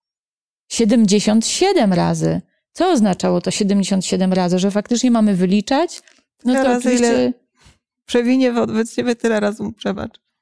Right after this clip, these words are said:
Speaker 1: Dokładnie, za każdym razem. I
Speaker 2: Mhm.
Speaker 1: czy to jest tak faktycznie popularne w-, i wśród nas, i w ogóle w świecie?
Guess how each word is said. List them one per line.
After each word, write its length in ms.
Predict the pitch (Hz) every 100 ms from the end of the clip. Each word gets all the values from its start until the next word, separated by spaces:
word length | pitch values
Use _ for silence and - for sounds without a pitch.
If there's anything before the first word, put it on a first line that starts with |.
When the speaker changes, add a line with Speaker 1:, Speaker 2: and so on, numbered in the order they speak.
| _ _ _ _ _ _
Speaker 1:
Dokładnie, 500 | 208 202 196 165 170
za 180 | 165 175 - -
każdym 580 | 254 262 254 214 208
razem. 640 | 196 175 165 - 165 185 180 - _ _ _ _ _ _ _
I 20 |
Speaker 2:
Mhm. 160 | 214 220
Speaker 1:
czy 100 | 226
to 200 | 277 427
jest 240 | 415 -
tak 280 | 349 330 -
faktycznie 640 | - - - - 339 - 302
popularne 720 | 285 262 254 277 294 285 285
w-, 100 | 247 -
i 140 | 269
wśród 360 | - 294 285 233
nas, 320 | 240 240 269
i 100 | 240
w 60 | 208
ogóle 380 | 220 247 247 240
w 40 |
świecie? 640 | - - 208 202 294 330